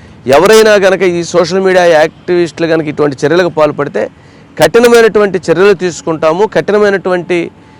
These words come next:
యాక్షన్ తీసుకుంటామని చాలా స్పష్టంగా చెప్పారు. మరి ఆ విధంగా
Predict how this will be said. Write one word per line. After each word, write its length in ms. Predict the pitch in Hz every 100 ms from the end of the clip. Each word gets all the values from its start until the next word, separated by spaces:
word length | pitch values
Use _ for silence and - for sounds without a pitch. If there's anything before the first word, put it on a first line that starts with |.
| -
యాక్షన్ 380 | 139 170 208 202
తీసుకుంటామని 680 | 180 160 - 170 165 180 220 214
చాలా 100 | 185
స్పష్టంగా 480 | - 196 - 233
చెప్పారు. 460 | 208 220 - 226 - - - - - - - 135
మరి 140 | 147
ఆ 140 | 139
విధంగా 420 | 165 175 214 226